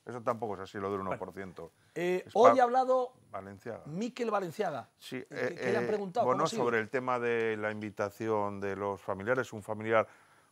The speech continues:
Speaker 1: por cada jugador, también ha aclarado que ocupan, entre comillas, que no es la palabra, no, no me expresa bien, ocupan, por decirlo de alguna manera, las plazas de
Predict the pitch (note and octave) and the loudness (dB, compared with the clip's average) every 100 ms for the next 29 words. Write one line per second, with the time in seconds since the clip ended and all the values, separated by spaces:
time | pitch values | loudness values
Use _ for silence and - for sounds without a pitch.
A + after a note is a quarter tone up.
0 | _ G#2+ G#2 A2 G#2+ A2+ B2+ C3 G#2 A#2 | _ 0 4 4 4 6 6 6 0 0
1 | A2+ A2+ A#2 B2+ C3+ D3 - _ _ _ | 2 8 10 10 8 4 0 _ _ _
2 | _ _ G#2+ G#2 G2+ G2+ - C#3 C3 B2 | _ _ 0 2 2 0 0 8 8 8
3 | A#2 A2+ A2 G#2+ A2 B2 A2+ G2 G2 F#2+ | 2 -2 0 0 0 -2 -2 -2 2 2
4 | G2 F#2+ G2 B2 - - F2+ F2+ F2+ F#2 | 4 4 4 0 -4 -14 -10 -8 -8 -6
5 | F#2+ F#2 - F2 F#2+ F#2 G#2+ C3+ _ _ | -8 -10 -12 -10 -8 -4 -6 -8 _ _
6 | _ - F#2+ F#2 A#2+ G#2 C3+ D#3 - - | _ -10 -8 -4 -2 4 4 4 -10 -8
7 | F2+ F2+ G#2 G2+ G2 G2+ G2+ G#2+ A#2 C#3 | -8 -6 -4 0 0 -2 -2 0 4 2
8 | - _ _ _ - G2+ G2+ - A#2+ A#2+ | 2 _ _ _ 0 0 2 2 2 4
9 | C3 A2 G#2+ F#2+ | 2 2 -4 -4